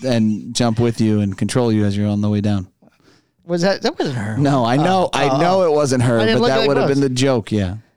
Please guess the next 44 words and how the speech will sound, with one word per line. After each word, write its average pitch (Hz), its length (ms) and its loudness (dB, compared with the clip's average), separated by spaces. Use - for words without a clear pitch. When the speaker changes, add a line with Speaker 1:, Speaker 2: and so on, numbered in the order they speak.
Speaker 1:
Did 196 140 -2
she 269 180 -2
jump 262 280 -2
too? 294 180 0
I 269 80 0
couldn't 254 220 -2
tell 277 140 0
in 254 60 -2
the 240 60 -2
video 247 200 0
'cause, 226 340 0
'cause - 160 2
it, 214 60 0
Speaker 2:
Uh, 113 180 0
Speaker 1:
well, 101 240 0
Speaker 2:
she - 180 -2
was 147 120 2
on 143 100 2
the, - 120 -2
Speaker 1:
he 143 60 -6
Speaker 2:
she 131 100 0
had 135 80 2
a 113 40 0
picture 120 260 0
of 101 140 -2
her 113 300 0
on 117 120 0
the 107 40 0
plane. 151 440 0
I, 120 60 -4
I - 40 -2
Speaker 1:
Right, 240 260 0
Speaker 2:
would 208 100 0
Speaker 1:
yeah, 214 140 0
I 185 40 2
Speaker 2:
assume 190 40 0
Speaker 1:
saw 220 120 0
Speaker 2:
that 202 60 0
she 202 60 0
Speaker 1:
her 214 60 2
on 202 40 2
the 196 60 2
Speaker 2:
jumped. 165 100 -6
Speaker 1:
plane, 170 300 -2